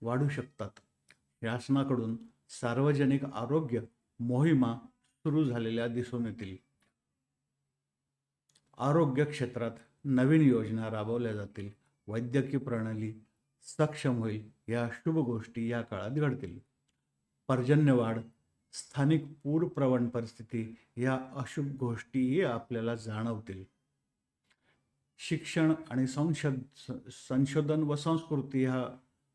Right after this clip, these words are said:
बाबत गुरु, परम मैत्र, पुनर्वसू नक्षत्रामध्ये ज्ञानवृद्धीचा काळ, शुक्र वृश्चिकेत, सर्जनशीलता आणि क्षेत्रांना प्रोत्साहन.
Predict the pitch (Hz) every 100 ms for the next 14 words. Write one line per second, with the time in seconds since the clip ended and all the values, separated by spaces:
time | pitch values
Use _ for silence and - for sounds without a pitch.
0 | _ _ 120 117 117 117 - _ 104 123
1 | 127 127 127 - _ _ _ _ 143 160
2 | 143 113 113 - 117 113 - _ _ _
3 | _ _ _ 139 160 139 120 - 120 120
4 | _ _ _ _ - 117 127 - 123 110
5 | 110 107 101 104 107 _ _ _ _ _
6 | _ _ _ _ _ _ _ _ _ _
7 | _ _ _ _ _ _ - 120 135 143
8 | 139 120 120 117 123 117 113 110 110 113
9 | _ _ 165 - 120 120 120 _ _ 120
10 | 143 147 131 - 107 104 - _ - -
11 | 127 127 156 143 127 110 113 113 - _
12 | _ 107 123 127 - - 117 - 120 120
13 | 117 113 107 107 - 104 98